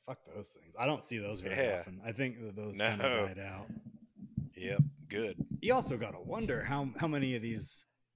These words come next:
Speaker 1: we're not the only kids that were doing this shit.
Speaker 2: Mm-mm.
Speaker 1: So all across the country, at all these pet stores and in every city, they're selling this shit.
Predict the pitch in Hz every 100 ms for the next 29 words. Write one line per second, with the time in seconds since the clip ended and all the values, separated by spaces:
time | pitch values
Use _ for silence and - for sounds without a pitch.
0 | _ _ _ 135 190 175 123 123 120 110
1 | 120 113 92 - - _ _ _ _ _
2 | 127 120 110 113 107 101 98 - 90 -
3 | _ _ _ _ _ _ _ _ _ _
4 | _ 101 107 101 90 _ _ - - 143
5 | 135 - 165 165 - 151 143 123 - -
6 | 127 117 107 98 92 - - 120 120 120
7 | 113 104 - 113 - 107 98 90 90 95
8 | 95 _ - 113 117 123 113 - 110 92
9 | - _ _ _ _ _ _ _ _ 107
10 | 147 - 120 113 104 101 - 123 95